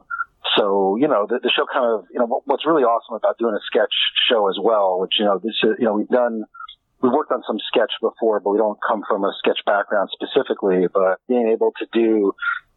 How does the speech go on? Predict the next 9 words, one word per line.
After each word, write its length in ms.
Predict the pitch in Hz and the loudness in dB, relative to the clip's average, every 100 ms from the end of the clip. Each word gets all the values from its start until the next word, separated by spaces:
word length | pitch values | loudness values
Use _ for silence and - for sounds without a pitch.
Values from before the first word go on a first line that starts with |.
| - | 0
these 100 | 107 - | 0 2
short 180 | 110 - | 0 0
form 260 | 120 104 98 | -2 -2 0
one-off 400 | 101 104 101 92 _ | 0 2 0 0 _
things 320 | 117 107 95 95 | -2 0 -2 0
where, 460 | 95 92 92 92 - - - - | 2 4 4 0 -4 -12 -18 -2
like, 180 | 110 113 | 0 2
whatever 420 | 107 110 110 | 2 2 2
is 80 | 101 | 0